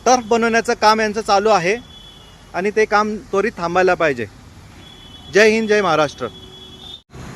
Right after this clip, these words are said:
नगर परिषदेचा हा काय प्रकार सुरू आहे? ही नगर परिषदेची उर्दू माध्यमिक शाळा मागं आपल्याला पाहत आहात आपण, ही पत्र्याची शाळा आहे.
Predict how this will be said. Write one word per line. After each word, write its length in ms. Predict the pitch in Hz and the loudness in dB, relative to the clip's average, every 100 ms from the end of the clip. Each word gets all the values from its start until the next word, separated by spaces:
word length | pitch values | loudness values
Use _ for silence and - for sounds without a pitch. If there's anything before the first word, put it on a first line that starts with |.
| - - - - - - | -14 -16 -16 -20 -20 -10
नगर 440 | 151 165 165 240 254 | -2 0 4 4 4
परिषदेचा 840 | - 214 220 214 214 214 220 240 | 0 0 -2 -2 0 2 2 2
हा 180 | 208 202 | 4 4
काय 340 | 220 - 202 233 | 2 2 4 2
प्रकार 380 | 214 208 214 | -2 -2 -4
सुरू 200 | 202 190 | -4 -4
आहे? 320 | 180 156 160 156 160 - - - - - - - - - | -2 -2 -4 -6 -10 -20 -20 -20 -20 -20 -20 -20 -20 -8
ही 140 | 190 220 | -4 0
नगर 320 | 202 185 220 | 0 0 -2
परिषदेची 960 | 214 202 220 208 190 208 - 214 220 - - 180 | -2 -4 -4 -4 -4 -6 -6 -6 -6 -10 -8 -6
उर्दू 280 | 160 196 | -2 0
माध्यमिक 540 | 208 180 160 180 196 214 | 2 2 0 -2 -2 -4
शाळा 460 | - 165 190 196 190 170 | 0 2 4 4 2 -2
मागं 260 | 160 170 | -4 -2
आपल्याला 340 | 185 185 190 190 | -2 -4 -6 -6
पाहत 260 | 180 170 175 | -6 -8 -6
आहात 240 | 165 156 | -6 -6
आपण, 220 | 143 143 165 - - - - - - | -10 -12 -14 -16 -20 -20 -20 -20 -12
ही 80 | 208 | -10
पत्र्याची 640 | - 220 202 240 262 294 277 | -6 -4 -2 0 0 -2 -4
शाळा 240 | 233 220 | 0 2
आहे. 320 | 226 208 180 | 4 2 0